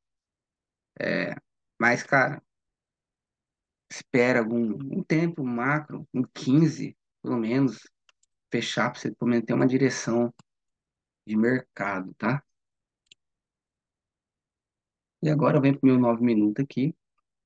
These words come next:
E espero agora dar, ó, espero pelo menos um, a abertura dos papéis, né, dez horas, a movimentação das dez e meia também.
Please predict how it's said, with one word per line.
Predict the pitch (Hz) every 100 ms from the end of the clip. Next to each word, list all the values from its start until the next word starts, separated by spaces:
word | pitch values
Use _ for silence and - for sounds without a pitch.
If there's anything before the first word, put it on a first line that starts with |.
| _ _ _ _ _ _ _ _ _ _ _ _ _ _ _ _ _ _ _ _ _ _ _ _ _ _ _ _ _ _
E | 135
espero | 165 - 131 143
agora | 135 120 143
dar, | 147 151 156
ó, | 139 113 - - - _ _ _ _ _ _ _
espero | _ 156 156
pelo | 160
menos | 156 160 180
um, | 165 131 107 - -
a | -
abertura | 131 147 143 147
dos | 139
papéis, | - 123 - 107 135 127
né, | 123 117
dez | 110 107 107
horas, | 117 131 123 - - _ _ _ _
a | - 113
movimentação | 120 117 120 113 117 123
das | 117
dez | 110 113 113
e |
meia | 107 110 117 117 _ _ -
também. | 107 107 127